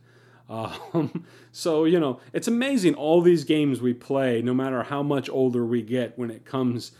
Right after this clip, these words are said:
to these sort of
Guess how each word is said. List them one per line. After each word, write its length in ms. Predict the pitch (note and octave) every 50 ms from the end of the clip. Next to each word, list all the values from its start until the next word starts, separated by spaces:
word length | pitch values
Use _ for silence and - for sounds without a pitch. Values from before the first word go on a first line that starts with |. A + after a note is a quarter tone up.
| - - _ _ -
to 360 | - - C3 A#2 A2+ A2 - _ _ _ _ -
these 500 | B2+ A#2+ A#2 B2 A#2 A2 G2+ G2 - - _ _ _
sort 380 | - - - - B2 A2+ A2+ A2
of 240 | G#2+ G2 F#2+ E2+